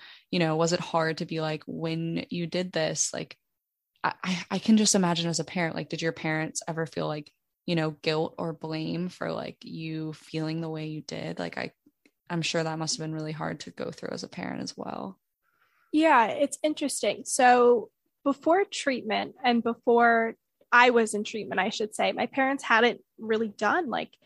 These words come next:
Speaker 2: family therapy or individual therapy. It was really a new foreign concept for them. However, for me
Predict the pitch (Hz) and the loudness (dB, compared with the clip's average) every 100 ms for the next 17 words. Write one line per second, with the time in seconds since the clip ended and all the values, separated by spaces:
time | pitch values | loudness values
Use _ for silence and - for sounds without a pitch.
0 | _ _ _ _ - 214 220 226 226 220 | _ _ _ _ 0 2 2 2 4 4
1 | 220 233 220 208 208 220 220 220 220 233 | 2 0 2 0 0 -2 0 -2 2 2
2 | 220 226 214 240 269 262 233 220 233 226 | 2 0 0 4 4 4 2 2 2 0
3 | _ 214 202 196 - - 226 - - - | _ 0 0 -2 -6 -6 -4 -8 -10 -8
4 | - 90 - - _ _ _ - 240 226 | -2 -2 -2 -10 _ _ _ -2 2 4
5 | 302 349 254 233 233 - 247 240 262 269 | 4 4 6 4 4 6 6 6 4 2